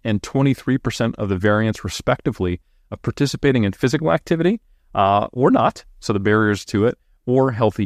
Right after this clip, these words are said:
eating. And those are pretty strong values. So those are, that's the variance. So that is actually the R squared value. So the, if they just reported the, the straight up relationship,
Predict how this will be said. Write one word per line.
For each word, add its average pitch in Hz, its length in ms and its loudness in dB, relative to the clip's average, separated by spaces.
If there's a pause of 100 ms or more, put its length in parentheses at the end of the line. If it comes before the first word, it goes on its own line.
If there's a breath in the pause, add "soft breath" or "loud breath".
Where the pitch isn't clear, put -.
eating. 92 260 -4 (800)
And 147 100 0
those 143 140 0
are 180 40 0
pretty 185 240 0
strong 151 320 -2
values. 113 380 0
So - 100 -8
those 131 220 0
are, 151 160 0
that's 127 200 -4
the 160 120 -2
variance. 107 440 -4
So - 80 -12
that 120 180 0
is 131 100 -4
actually 123 580 -2 (300)
the 117 100 -4
R 120 180 2
squared 98 440 -4
value. - 340 -10
So 104 220 0
the, 98 300 0
if - 140 -8
they 107 100 0
just 101 180 -4
reported 107 360 -2
the, 98 120 0
the 92 120 -8
straight 110 260 -2
up 104 100 -6
relationship, 123 600 0